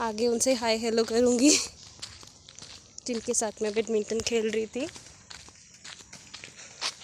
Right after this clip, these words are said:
जयदीप की साइकिल ही ले आई थी घर से, और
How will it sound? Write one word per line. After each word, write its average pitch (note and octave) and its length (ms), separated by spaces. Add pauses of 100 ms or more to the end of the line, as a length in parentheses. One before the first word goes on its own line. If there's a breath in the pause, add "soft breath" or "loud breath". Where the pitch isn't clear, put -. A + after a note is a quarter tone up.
(400)
जयदीप A#3 280 (100)
की A#3+ 100
साइकिल A#3 420
ही B3+ 60
ले G#3+ 200
आई G#3 180
थी D4 360 (460)
घर A#3 160
से, C#4 200
और - 920